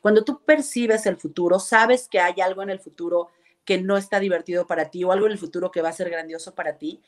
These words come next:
percibes entidades. Esta forma como algunas personas lo hacen,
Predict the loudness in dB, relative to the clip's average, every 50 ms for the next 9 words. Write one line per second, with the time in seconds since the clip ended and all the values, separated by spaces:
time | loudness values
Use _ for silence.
0 | _ _ _ -4 -4 -4 -4 -4 -4 -4 -4 -4 -6 -6 -6 -2 0 2 2 2
1 | 0 -4 -10 -20 -20 _ _ _ _ -20 -20 0 2 4 4 4 4 2 2 2
2 | 2 0 0 2 2 2 0 -2 -4 -4 -6 -6 -4 -2 -2 -2 -2 -4 -4 -4
3 | -4 -4 -6 -8 -6 -6 -6 -4 -4 -4 -4 -2 -2 -2 -2 -2 -4 -8 -12 -14